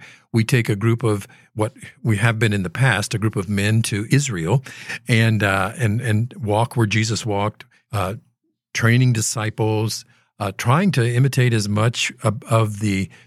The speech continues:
the walk and teachings that Jesus did to his disciples. And then we have what's called evangelism trips, which is, is what, um, Julia is going on. And so to go on an evangelism trip, it is perhaps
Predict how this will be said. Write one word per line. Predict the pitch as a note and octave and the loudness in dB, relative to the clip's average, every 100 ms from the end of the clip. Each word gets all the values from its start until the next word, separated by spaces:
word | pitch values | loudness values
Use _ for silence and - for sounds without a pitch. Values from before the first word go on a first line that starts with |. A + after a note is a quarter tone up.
| _ _ | _ _
the | - | -2
walk | F#2+ G2+ G#2 A#2+ - - | 0 2 2 2 -2 0
and | A2 G2 - | 2 2 2
teachings | - B2 - A2 G#2 | 0 2 2 0 0
that | F#2+ | -2
Jesus | E2+ A2 A2 G2+ | 0 0 0 -2
did | - G2+ | -2 -2
to | F#2+ | 0
his | B2 D#3 | 2 2
disciples. | A#2 G2 F2+ F2 F2+ F2 - - _ _ | 0 -4 -4 -6 -6 -6 -10 -20 _ _
And | C3 C3 | 2 4
then | A#3 | 2
we | C#4 | 2
have | F3 D3+ | 2 4
what's | C#3+ B2+ | 2 0
called | B2+ A#2 | 0 0
evangelism | G#2 G#2+ B2 A#2+ G2+ - F#2 | 0 2 2 2 -2 -4 -6
trips, | - G#2+ - | -4 -4 -2
which | B2+ A2 | -4 -2
is, | A2+ G2 - _ - _ | -2 -4 -8 _ -20 _
is | B2 G#2 | 0 0
what, | A2+ A2 G#2+ A#2+ | 0 0 0 0
um, | G#2+ G2 | 0 0
Julia | - B2 B2 | 2 2 2
is | G#2 F#2+ | 0 -2
going | A2+ A#2 A#2 | 0 2 2
on. | F#2+ F2+ - | 0 -4 -4
And | A#2 G#2+ | 0 0
so | - A#2+ | 0 -2
to | G#2+ | 0
go | A#2+ C3+ F3+ | 0 2 2
on | G#3+ | 4
an | C#3+ | 2
evangelism | A2 B2+ F3 D3 A2+ G2+ | 4 4 4 2 0 -2
trip, | F#2 A2 - | -2 -2 -2
it | - F3 | 0 0
is | - D3 C3 B2+ | 2 2 4 2
perhaps | - G#2+ A2+ G#2 G#2 | 0 -2 0 0 -2